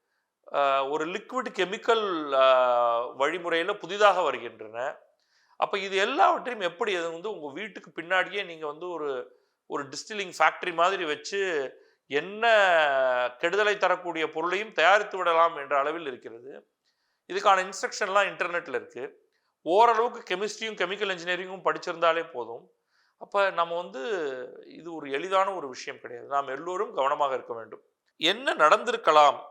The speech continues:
அப்படின்னா, என் டி டி விக்கு ஒரு சோர்ஸ் என்ன சொல்றாங்கன்னா,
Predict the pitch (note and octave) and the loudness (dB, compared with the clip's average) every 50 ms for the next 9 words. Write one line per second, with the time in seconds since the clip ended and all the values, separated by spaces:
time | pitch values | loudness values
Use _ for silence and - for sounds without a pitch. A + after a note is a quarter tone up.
0 | - - C3+ C3 B2+ C#3+ D3+ E3+ F#3 E3+ C#3+ C3+ C#3+ C#3 C3+ D3 F3+ E3 E3+ E3+ | -8 -6 -6 -4 -4 -2 0 2 4 4 4 4 2 0 -2 -6 -8 -8 -8 -6
1 | E3 D#3+ D#3 C#3+ - - C#3+ C3 B2 A2 - - D3+ E3 D#3+ D3+ C3+ C3 C#3+ - | -6 -6 -8 -8 -8 -6 -6 -6 -6 -6 -4 -2 -2 -2 -2 -4 -6 -6 -6 -6
2 | - - B2 A#2+ B2 A#2 A2+ A2+ A2+ A2+ A#2+ B2+ E3 G3 | -6 -6 -4 -4 -2 -4 -4 -6 -10 -8 -6 -4 -4 -4